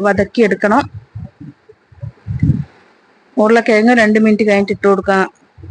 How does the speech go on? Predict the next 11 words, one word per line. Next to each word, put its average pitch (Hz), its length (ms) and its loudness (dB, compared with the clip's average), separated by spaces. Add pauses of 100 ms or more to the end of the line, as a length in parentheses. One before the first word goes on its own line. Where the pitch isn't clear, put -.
(360)
ഇട്ട് - 220 -6
കൊടുക്കാം. 208 380 0 (1120)
അപ്പൊ 214 240 0
ഇത് 226 100 4 (140)
നല്ലോണം 214 500 2 (200)
ഒന്ന് 220 200 0 (800)
ചെറുങ്ങനെ 220 420 0
ഒന്ന് 233 100 4 (100)
ചൂടായി 214 540 4
കഴിഞ്ഞതിന് 202 540 0
ശേഷം 277 600 -2